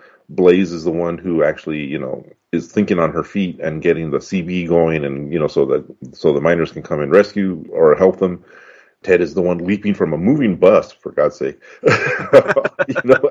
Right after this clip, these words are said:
at a, at a guy messing with, with dynamite. And, you know, and all three of them just kind of pile on him, uh, you know, to, as, uh, as you mentioned, you know, as the Fly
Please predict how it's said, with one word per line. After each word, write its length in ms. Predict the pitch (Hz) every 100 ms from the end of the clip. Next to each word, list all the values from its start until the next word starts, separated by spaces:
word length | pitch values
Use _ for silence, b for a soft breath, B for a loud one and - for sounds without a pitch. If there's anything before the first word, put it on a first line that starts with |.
| -
at 140 | 123 104
a, 140 | 95 B B -
at 160 | 120
a 60 | 117
guy 260 | 113 113 110
messing 400 | 110 110 120 113
with, 160 | 98
with 260 | 101 95 92
dynamite. 580 | 101 117 90 78 82 - b b b b -
And, 460 | 110 107 98 98 -
you 120 | 120
know, 180 | 110 104
and 160 | 107 101
all 260 | 104 127
three 280 | 123 127 123
of 120 | 147
them 240 | 104 87 85
just 160 | 92
kind 160 | - 98
of 140 | 90
pile 380 | - 110 120 110
on 220 | 104 135
him, 340 | 123 82 76 80 b b b b
uh, 540 | - 92 85 82 82 - -
you 140 | 101
know, 100 | 90
to, 340 | - 87 82 -
as, 640 | 90 85 82 80 - - _ _
uh, 280 | 85 76 -
as 120 | - 92
you 80 |
mentioned, 320 | 92 175 - 82
you 80 |
know, 80 | 85
as 160 | 87 85
the 80 | -
Fly 400 | - 87 90